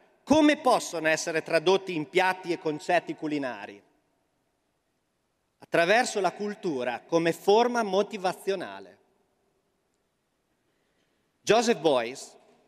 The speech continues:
è stato uno dei più importanti artisti del ventesimo secolo.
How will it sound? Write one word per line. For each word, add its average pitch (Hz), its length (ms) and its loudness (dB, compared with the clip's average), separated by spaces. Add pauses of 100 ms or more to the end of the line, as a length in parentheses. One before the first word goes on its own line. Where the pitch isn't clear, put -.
(840)
è - 120 -2
stato 208 360 2
uno 226 140 4
dei 196 120 4
più 185 160 2
importanti 185 560 0
artisti 214 480 -2
del 180 180 2
ventesimo 180 640 0
secolo. 107 580 -12